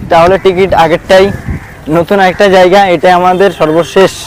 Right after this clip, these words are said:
আজকে মহাবলীপুরমের, মানে সর্বশেষ গন্তব্য। এটা তোমরা বলতে পারো সোরে টেম্পল অথবা বিচ টেম্পল, কারণ সমুদ্রের একদম পাড়ে। বিচ টেম্পলও বলতে পারো অথবা সোরে টেম্পল। টিকিটটা দেখি আমরা ভেতরে প্রবেশ করবো। এ-, পড়ে গেছে স্ট্যাম্প,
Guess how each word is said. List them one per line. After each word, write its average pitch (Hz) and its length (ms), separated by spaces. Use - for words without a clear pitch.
আজকে 240 340
মহাবলীপুরমের, 190 760
মানে 185 180
সর্বশেষ 180 500
গন্তব্য। 185 680
এটা 165 380
তোমরা 170 240
বলতে 175 300
পারো 185 320
সোরে 180 300
টেম্পল 185 440
অথবা 175 300
বিচ 180 320
টেম্পল, 185 320
কারণ 175 260
সমুদ্রের 175 460
একদম 180 340
পাড়ে। 170 320
বিচ 156 200
টেম্পলও 202 360
বলতে 196 280
পারো 190 160
অথবা 180 320
সোরে 180 240
টেম্পল। 127 300
টিকিটটা 170 360
দেখি 175 240
আমরা 175 200
ভেতরে 165 240
প্রবেশ 170 280
করবো। 180 380
এ-, 147 100
পড়ে 175 260
গেছে 185 220
স্ট্যাম্প, 139 360